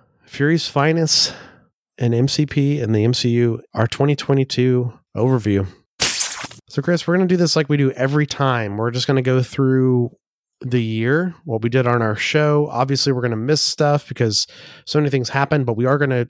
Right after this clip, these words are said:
talk about every episode we did on the show and the things that happened in the M C P community and our lives and the M C U interdispersed. So starting off the year, last year,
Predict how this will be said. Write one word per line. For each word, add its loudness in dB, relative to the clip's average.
talk -2
about 2
every 2
episode 0
we 0
did 0
on 0
the 0
show 0
and -6
the 0
things 2
that 0
happened 0
in 0
the 2
M 2
C -2
P -2
community -2
and -4
our 0
lives 0
and -6
the 0
M 2
C -2
U 2
interdispersed. 0
So -2
starting -2
off -4
the -2
year, 0
last -2
year, 0